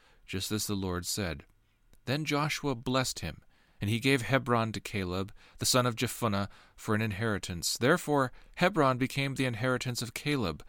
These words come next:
the son of Jephunneh, for the Kenizzite to this day, because he wholly followed the Lord, the God of Israel. Now the name of Hebron formerly was Kiriath Arba. Arba was the greatest man among the Anakim,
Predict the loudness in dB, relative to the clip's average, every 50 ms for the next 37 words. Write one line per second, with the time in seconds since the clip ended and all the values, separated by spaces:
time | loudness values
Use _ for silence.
0 | -16 -10 -6 -2 0 0 0 0 0 0 -2 -4 -4 -2 -2 -2 -2 -2 -2 -4
1 | -6 -6 -6 -6 -6 -6 _ -8 -6 -4 -2 -2 -2 -2 -2 -2 -2 -4 -6 -8
2 | -12 -20 -20 -10 -6 -4 -4 -2 -2 -2 -2 -2 -2 -2 -2 -2 -4 -4 -6 -12
3 | -20 -20 -12 -6 -4 -2 0 2 2 2 2 0 -2 -2 -2 -2 -2 -2 0 -2
4 | -4 -4 -4 -4 -2 0 0 0 -2 -2 -2 -4 -4 -2 0 0 0 0 0 -2
5 | -4 -6 -10 _ _ _ -20 _ _ _ -10 -8 -4 -2 0 0 0 -2 -2 -2
6 | -2 -2 -4 -4 -6 -8 -10 -12 -16 _ _ _ _ -20 -20 -20 _ -4 0 2
7 | 4 4 4 4 2 2 2 2 2 2 4 4 4 4 4 2 2 2 0 -2
8 | -2 0 2 2 2 2 0 0 -2 -4 -6 -8 -14 -20 -8 -2 0 0 0 0
9 | 0 0 2 4 4 6 6 6 4 4 2 0 -4 -2 0 0 0 2 0 -2
10 | -4 -6 -10 -20 -20 -20 -20 -20 -10 _ 6 8 8 8 8 6 2 2 2 0
11 | -2 -2 -4 -2 0 2 2 2 2 0 -2 -2 -4 -2 -2 -2 -2 -2 -4 -6
12 | -8 -10 -6 -4 -4 -2 -2 -2 -4 -6 -6 -6 -6 -6 -6 -8 -8 -8 -8 -8
13 | -8 -8 -10